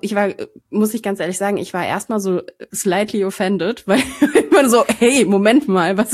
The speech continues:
willst du denn jetzt von mir?“ Und dann war ich aber dann, im zweiten Schritt war ich so, „Okay, aber ich hab die Message irgendwie von dir, also ich hab die Message von der Serie jetzt verstanden. Okay, wir sind halt nicht, wir sind eine Game of Thrones Serie, aber wir sind nicht Game of Thrones.“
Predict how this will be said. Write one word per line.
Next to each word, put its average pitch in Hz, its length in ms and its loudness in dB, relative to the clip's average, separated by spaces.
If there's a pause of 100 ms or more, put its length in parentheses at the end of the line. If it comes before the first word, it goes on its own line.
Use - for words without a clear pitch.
(120)
willst - 220 -4
du 349 60 2
denn 277 180 4
jetzt 208 220 2
von 185 260 2
mir?“ 180 240 2 (460)
Und 202 160 -2
dann 240 180 0
war 277 140 2
ich 277 120 -6
aber 202 200 -2
dann, 196 320 -4
im 196 160 -4
zweiten 233 340 -2
Schritt 240 260 -8
war 214 140 0
ich 226 160 -4
so, 214 240 -6
„Okay, 214 240 -4
aber 185 180 -2
ich 190 120 -6
hab 208 140 -6
die 196 100 -6
Message 196 420 -6
irgendwie 196 300 -6
von 180 180 -8
dir, 180 180 -6 (260)
also 185 140 -6
ich 196 120 -2
hab - 100 -8
die 196 80 -4
Message 196 320 -4
von 185 140 -4
der 185 100 -4
Serie 175 340 -4
jetzt 170 160 -10
verstanden. 185 480 -6
Okay, 170 260 -6
wir 165 100 -6
sind 190 240 -6
halt 170 220 -10
nicht, 202 500 -4 (680)
wir 180 160 -4
sind 214 220 -2
eine 185 180 -2
Game 185 220 -2
of 180 140 -4
Thrones 165 420 -8
Serie, 185 840 -4
aber 170 240 -6
wir 170 120 -4
sind 190 340 -4
nicht 196 400 -2
Game 175 180 -4
of 156 180 -10
Thrones.“ 90 500 -12